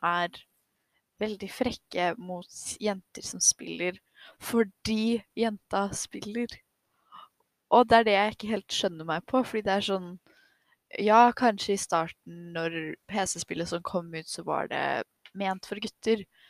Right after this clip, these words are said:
men det er jo flere og flere jenter som begynner å spille, og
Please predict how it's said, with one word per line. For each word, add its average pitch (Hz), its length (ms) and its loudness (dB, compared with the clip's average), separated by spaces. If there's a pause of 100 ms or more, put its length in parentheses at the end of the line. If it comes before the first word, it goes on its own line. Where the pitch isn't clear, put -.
(220)
men 208 160 -4
det 196 80 8
er 185 120 4
jo 202 80 -4
flere 180 360 -2
og - 40 -10
flere 170 260 -4
jenter 170 500 -8
som 180 160 -12
begynner 170 280 -10
å - 40 -8
spille, 190 520 -6 (600)
og 190 380 6